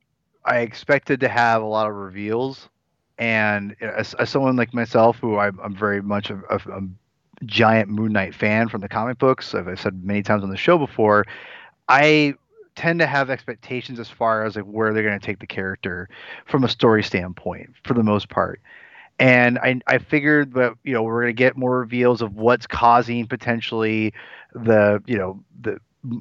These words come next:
Stephen Grant and, and, and all that, and, like, what, what exactly is going on. And I,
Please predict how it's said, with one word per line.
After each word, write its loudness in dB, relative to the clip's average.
Stephen 4
Grant 4
and, -2
and, -6
and -6
all 4
that, 4
and, -4
like, -6
what, 2
what 2
exactly 0
is -6
going -4
on. 4
And 2
I, 2